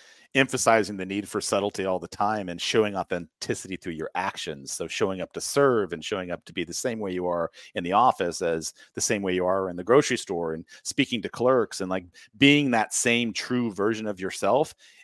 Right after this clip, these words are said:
if you're trying to parade that around and talk about it all the time, that how I'm this, I saw, I saw on Instagram, you referenced that there was a, a woman, and you may have seen this, but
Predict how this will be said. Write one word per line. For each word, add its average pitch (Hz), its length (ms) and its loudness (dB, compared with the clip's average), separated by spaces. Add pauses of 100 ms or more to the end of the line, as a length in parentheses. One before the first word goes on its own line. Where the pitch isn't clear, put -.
if 110 160 -2
you're 151 120 4
trying 117 440 2
to 95 380 -6
parade 107 440 2
that 101 140 4
around 98 400 0
and 90 240 -8
talk - 300 4
about 113 200 4
it 101 60 -6
all 104 120 -2
the - 100 -10
time, 98 300 0
that - 100 -6
how 98 180 -2
I'm 104 100 -4
this, 107 180 2
I 127 60 4
saw, 143 300 6 (300)
I - 40 -2
saw 113 360 4
on 104 120 -4
Instagram, 98 440 -6
you 92 80 -8
referenced 98 360 -6
that 101 180 0
there 101 80 -4
was 95 140 -2
a, 92 140 0
a 101 80 -4
woman, 98 380 -4 (200)
and 107 140 -8
you 107 80 -8
may 110 120 0
have 95 100 -2
seen 113 180 -8
this, 104 140 -6
but - 180 -4